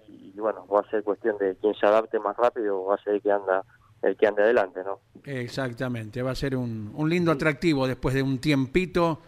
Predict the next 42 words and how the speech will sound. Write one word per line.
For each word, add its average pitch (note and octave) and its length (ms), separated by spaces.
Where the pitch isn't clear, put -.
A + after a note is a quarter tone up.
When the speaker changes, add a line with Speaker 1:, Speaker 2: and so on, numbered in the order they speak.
Speaker 2:
de A#2+ 420
salir D3+ 340
del D3 140
Moura, C3+ 380
sin, D#3+ 380
eh, B2+ 280
despreciar C#3+ 580
en C3+ 280
absoluto D3+ 760
a, B2+ 400
a C3 40
lo C3+ 120
que C#3+ 140
es C#3+ 100
el C#3 80
escenario C#3 680
más C#3 220
habitual C3+ 340
durante B2+ 340
todo B2 220
el A#2+ 60
año, F#2 260
¿verdad? B2+ 320
Speaker 1:
Sí, C3+ 240
sí, B2 160
sí, B2 120
es A2+ 60
así, A2+ 240
el G2 140
autódromo G2+ 600
de F#2+ 80
Roberto G2+ 420
Moura, A#2+ 240
bueno, G#2 200
nosotros G#2+ 260
la G2 80
segunda G#2 340
fecha G#2 280
que G2 80
vamos G2+ 200
del G2+ 120
año A#2 280